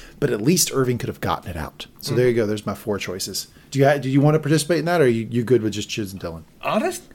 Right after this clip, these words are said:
Speaker 2: I, I mean, I, I, I, I picked Dylan among the prior criteria. I like Devin as being the overall winner of the damn show so far. I, I'm with you. Uh, it's like
Speaker 1: Okay, I can take that. She gets, she wins season one.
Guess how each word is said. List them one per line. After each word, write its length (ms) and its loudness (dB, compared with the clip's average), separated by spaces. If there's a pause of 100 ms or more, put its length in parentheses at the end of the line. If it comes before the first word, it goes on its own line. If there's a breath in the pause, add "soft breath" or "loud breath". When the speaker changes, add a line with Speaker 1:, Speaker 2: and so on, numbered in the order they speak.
(220)
Speaker 2:
I, 120 -2
I 120 -6
mean, 60 -2
I, 120 8
I, 480 0
I, 40 -6 (140)
I 100 -2
picked 320 -10
Dylan 240 2
among 220 -6
the 80 -10
prior 320 -4
criteria. 640 -2 (160)
I 100 0
like 380 -2
Devin 400 2
as 120 -8
being 280 0
the 100 -4
overall 480 2
winner 300 -2
of 100 -10
the 60 -6
damn 280 -4
show 300 -4
so 280 -4
far. 340 -10
I, 320 -6
I'm 180 -4
with 240 0
you. 240 -2
Uh, 100 -10
it's 360 -8
like 160 -2
Speaker 1:
Okay, 360 2
I 120 -2
can 140 0
take 220 0
that. 240 -4
She 160 -2
gets, 160 -2
she 140 -2
wins 300 2
season 320 -2
one. 160 -10